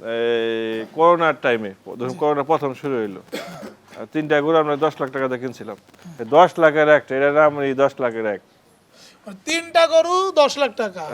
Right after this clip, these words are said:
Speaker 1: হ্যাঁ, হ্যাঁ,
Speaker 2: মানে
Speaker 1: হ্যাঁ।
Speaker 2: পার গরু তিন লক্ষ পঁয়ত্রিশ হাজার
Speaker 1: জি,
Speaker 2: টাকা।
Speaker 1: জি, জি, জি। তিনটার মধ্যে সে একটা ছিল।
Speaker 2: আচ্ছা, এই যে মানুষ, আপনি
Speaker 1: হুম।
Speaker 2: একজন পুরাতন খামারি, আপনি তিনটা গরু কিনলেন দশ লাখ টাকা,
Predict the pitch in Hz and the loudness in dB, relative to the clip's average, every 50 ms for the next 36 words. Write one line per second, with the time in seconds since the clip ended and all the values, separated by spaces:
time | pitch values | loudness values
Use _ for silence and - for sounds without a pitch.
0 | 107 117 110 107 101 - 104 98 95 214 247 294 311 277 - 294 277 285 294 302 | -8 -6 -4 -4 -4 -6 -10 -12 -8 -6 -4 -4 -4 -4 -2 0 2 2 2 2
1 | 294 247 294 294 294 320 349 392 415 415 - - - _ _ _ _ _ _ - | 2 4 4 4 4 4 0 -4 -6 -8 -12 -18 -20 _ _ _ _ _ _ -10
2 | 285 277 285 277 277 269 269 - 285 349 349 339 311 302 285 226 277 247 202 254 | -10 -8 -6 -4 -4 -4 -4 -4 -6 -6 -4 0 0 -2 0 -2 -6 -6 -6 -6
3 | 240 220 - 135 147 143 135 123 120 113 107 104 101 95 90 82 - _ _ _ | -6 -6 -4 -2 -2 0 0 0 -2 -4 -4 -6 -10 -10 -14 -16 -18 _ _ _
4 | _ _ _ _ _ _ - 147 143 151 139 139 139 143 139 - - 139 135 135 | _ _ _ _ _ _ -10 -6 -2 0 0 0 0 -2 -2 -2 -2 0 0 0
5 | 127 - - 117 - - - 254 254 - 302 247 262 294 330 320 311 339 330 320 | 0 -2 -6 -10 -10 -6 -6 -6 -6 -6 -2 2 4 4 6 6 6 6 6 6
6 | 311 302 311 339 339 294 233 214 - - - 226 - - 226 262 277 233 220 320 | 6 2 2 2 0 -2 -2 -2 -6 -8 -12 -10 -6 -2 0 0 0 0 -2 -2
7 | 320 302 277 247 330 330 311 254 - 285 277 277 277 269 311 320 320 294 - 262 | -2 -2 -2 0 -2 -4 -4 -4 -4 0 2 2 2 2 2 0 0 0 0 0
8 | 269 262 262 247 233 233 240 - - - - - - 214 233 269 277 - 330 330 | 2 4 4 4 2 2 -4 -10 -16 -20 -20 -16 -6 -2 -2 -2 -2 -2 -8 -8
9 | - 320 311 302 285 311 294 294 285 285 262 277 294 311 302 285 277 262 277 254 | -4 -4 -4 -2 0 0 0 0 -2 -4 -6 -8 -6 -6 -6 -6 -4 -6 -6 -6
10 | - 262 254 240 226 - 214 208 208 208 - | -4 -4 -6 -6 -6 -8 -10 -10 -8 -10 -10